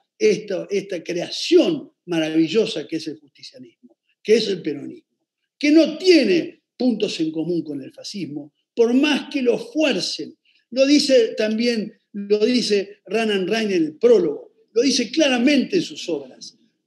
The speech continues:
Por más que vos quieras forzar, hay un larguísimo camino indemostrable de esa sociedad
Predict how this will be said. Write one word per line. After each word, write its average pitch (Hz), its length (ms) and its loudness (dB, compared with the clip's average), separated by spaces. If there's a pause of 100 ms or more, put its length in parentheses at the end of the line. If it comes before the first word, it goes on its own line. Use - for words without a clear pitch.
(140)
Por 226 160 0
más 285 300 0
que 247 100 -2
vos 247 300 0
quieras 262 420 -6
forzar, 202 680 -4 (240)
hay 247 220 0
un 220 160 0
larguísimo 202 800 0
camino 180 640 -2
indemostrable 226 1300 -4 (420)
de 185 240 2
esa 196 240 -2
sociedad 175 800 -4